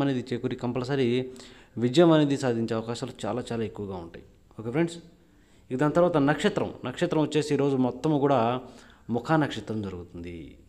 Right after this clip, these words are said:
ఈ ముఖా నక్షత్రంలో గెలి-, గెలిచే రంగులు, ఓడిపోయే రంగులు చూసుకున్నట్లయితే ఇక్కడ పచ్చ కాకి, పచ్చ కాకి అనేది డేగ మీద, పిచ్చుక అనే కోడి మీద గెలుస్తుంది.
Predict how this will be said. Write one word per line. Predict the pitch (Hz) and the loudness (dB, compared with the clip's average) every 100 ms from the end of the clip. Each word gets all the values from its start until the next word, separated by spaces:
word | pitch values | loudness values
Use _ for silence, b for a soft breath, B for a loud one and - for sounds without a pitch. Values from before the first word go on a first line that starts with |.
| _ _ _ _ b b b b | _ _ _ _ b b b b
ఈ | 135 | 2
ముఖా | 147 151 175 | 4 4 4
నక్షత్రంలో | 165 156 151 156 147 | 2 0 0 2 4
గెలి-, | 139 151 131 | 4 4 4
గెలిచే | 127 135 160 | 0 4 4
రంగులు, | 151 147 139 | 6 4 4
ఓడిపోయే | 135 131 139 | 4 4 2
రంగులు | 131 123 | 2 0
చూసుకున్నట్లయితే | 123 120 120 120 | -2 -4 -4 -2
ఇక్కడ | 127 123 123 131 B B B B - | -2 -2 -2 -6 B B B B -4
పచ్చ | 165 - 190 | -4 -2 -2
కాకి, | 147 127 127 95 | 2 0 0 -8
పచ్చ | 135 131 - | -10 -8 -2
కాకి | 160 139 | -2 0
అనేది | 131 131 139 123 123 | -2 0 -2 -2 -2
డేగ | 117 131 131 | -2 -2 -2
మీద, | 123 113 120 - - - | -2 -4 -8 -14 -20 -8
పిచ్చుక | 131 - - 135 | -8 -6 -2 0
అనే | 127 - | 0 0
కోడి | 117 113 | -2 0
మీద | 113 104 | -4 -6
గెలుస్తుంది. | - - - - | -14 -16 -18 -18